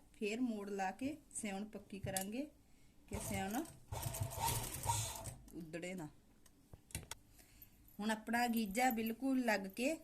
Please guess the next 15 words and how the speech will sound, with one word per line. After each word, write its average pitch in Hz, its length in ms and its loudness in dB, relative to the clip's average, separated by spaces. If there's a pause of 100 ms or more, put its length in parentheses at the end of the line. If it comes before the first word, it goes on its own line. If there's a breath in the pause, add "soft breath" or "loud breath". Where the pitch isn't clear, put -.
(120)
ਤਿਆਰ 180 280 8
ਆ। 165 80 6
ਹੁਣ 214 200 2
ਮੈਂ 220 120 2
ਤੁਹਾਨੂੰ 220 420 2
ਇਹਨੂੰ 226 320 2
ਸਿੱਧਾ 208 360 2
ਕਰਕੇ 226 360 0
ਦਿਖਾ 226 380 0
ਰਹੀ 180 240 0
ਹਾਂ। 170 100 0
ਆ 165 100 -2
ਦੇਖੋ, 180 520 -4 (480 loud breath)
ਇਹਦੇ 202 280 2
ਵਿੱਚ 254 460 2